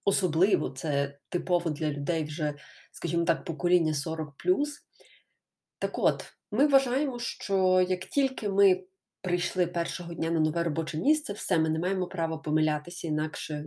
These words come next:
два, <laughs> як то кажуть, або інакше нас виженуть. І так ми ховаємо свої мрії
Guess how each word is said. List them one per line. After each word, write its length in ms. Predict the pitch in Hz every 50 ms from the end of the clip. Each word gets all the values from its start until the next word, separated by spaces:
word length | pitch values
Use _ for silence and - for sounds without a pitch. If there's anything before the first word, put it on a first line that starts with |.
| 156
два, 380 | - 156 143 147 139 135 139 - _ _ _
<laughs> 140 | - - -
як 200 | 156 135 143 -
то 120 | - 156
кажуть, 340 | 143 - 139 131 139 139 139
або 160 | 151 147 160
інакше 360 | 160 156 165 165 - - - 156
нас 220 | 156 160 151 -
виженуть. 400 | 147 143 139 143 156 160 160 - - - - - - - - _ _ _ _ _ _ _ _ _ _ _ _ _ _ _ _ _
І 380 | - - 185 185 196 196 - - -
так 240 | 285 339 339 - -
ми 140 | 254 262
ховаємо 480 | 254 - 208 185 202 240 277 262 233 214
свої 320 | - - - 170 170 165
мрії 520 | 160 156 156 170 - 240 226 220 220 214